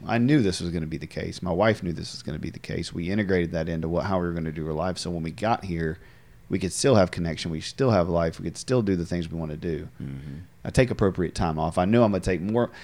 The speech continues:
Speaker 1: you know, I'm gonna take months off in the year more than anybody else because I make enough to do that. But something's gotta move around.
Speaker 2: Absolutely.
Speaker 1: And what happens is, we don't talk about that. People wind up being a doctor. They don't take a year off. They don't see their kids, or they become a professional athlete.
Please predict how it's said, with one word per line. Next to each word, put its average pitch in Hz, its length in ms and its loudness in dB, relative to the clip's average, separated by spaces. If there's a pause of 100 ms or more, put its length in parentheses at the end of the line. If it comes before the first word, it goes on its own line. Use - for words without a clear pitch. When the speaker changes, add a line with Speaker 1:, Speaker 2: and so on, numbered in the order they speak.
(160)
Speaker 1:
you 95 60 0
know, 95 60 6
I'm 90 60 4
gonna 90 80 2
take 117 180 4
months 110 280 2
off 95 200 4
in 90 160 -2
the 90 80 0
year 95 220 2
more 92 200 2
than 87 360 0
anybody 92 420 2
else 87 180 2
because 87 220 -4
I 85 40 -2
make 92 240 -2
enough 87 220 -2
to 82 80 -4
do 123 140 2
that. 80 200 0 (220)
But 73 100 -8
something's 131 520 2
gotta 92 260 6
move 90 280 2
around. 87 540 2
Speaker 2:
Absolutely. 67 460 -10 (240)
Speaker 1:
And 95 120 -2
what 98 120 2
happens 143 340 0
is, 107 160 2
we 104 80 2
don't 95 140 -2
talk 165 180 0
about 98 240 0
that. 92 200 2
People 95 240 0
wind 104 280 2
up 95 140 0
being 147 240 4
a 101 60 4
doctor. 87 480 0 (640)
They 107 160 4
don't 135 180 4
take 135 200 4
a 98 200 4
year 95 280 4
off. 82 240 6
They 98 120 2
don't 131 180 0
see 120 140 0
their 90 160 2
kids, 82 300 -2
or 117 100 2
they 123 80 6
become 151 300 0
a 127 40 0
professional 87 500 0
athlete. 80 440 -2